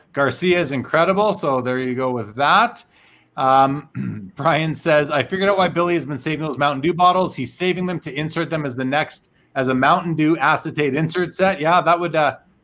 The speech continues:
that would be fine. That would be fine. Jason would just take the Wayne. Well, if you win, Jason, you get the Wayne and everything else too, for sure. Um,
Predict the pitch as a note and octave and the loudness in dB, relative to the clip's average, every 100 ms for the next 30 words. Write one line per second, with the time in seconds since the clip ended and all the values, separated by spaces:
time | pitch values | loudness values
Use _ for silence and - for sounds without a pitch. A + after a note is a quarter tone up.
0 | - F3 E3 C3 B2 C3+ C3 F3+ E3+ D#3+ | -6 -4 -2 -2 0 2 2 0 -2 -2
1 | D3+ B2+ A#2+ C#3 D3+ E3 F#3 A3 G#3+ F3 | -2 -4 -4 -2 -2 -2 0 -2 -2 -2
2 | C3 C#3 - C3 B2+ B2+ G#2+ A#2 C#3 G#3 | -2 -2 -2 -2 -2 -4 -2 0 0 2
3 | E3 G#3 F3+ D#3+ F#3+ G3 A#3+ - D3+ D3+ | 4 4 0 -4 -4 -2 -2 -2 -2 -2
4 | F3 C3 D#3+ F#3+ F#3+ D3+ E3 D#3 C3+ C#3 | -4 -6 -2 -4 -4 -4 -4 -2 -2 -2
5 | C#3 C3+ B2+ B2 C3+ A2+ A2+ - C3 G2 | -2 -2 -2 -4 -6 -6 -8 -8 -6 -6
6 | - _ _ _ _ _ _ _ _ _ | -8 _ _ _ _ _ _ _ _ _
7 | - C3+ C#3 C#3+ C#3 C#3 C3+ | -2 2 4 6 4 2 -4